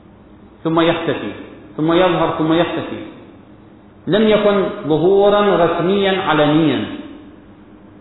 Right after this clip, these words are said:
السفياني حينما يتناهى إلى سمعه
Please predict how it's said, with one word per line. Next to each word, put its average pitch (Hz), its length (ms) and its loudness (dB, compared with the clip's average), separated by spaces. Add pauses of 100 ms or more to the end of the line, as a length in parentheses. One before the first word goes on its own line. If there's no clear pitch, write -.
(220)
السفياني 190 680 0
حينما 160 580 -2
يتناهى 156 720 -2
إلى 196 100 2 (160)
سمعه 160 360 0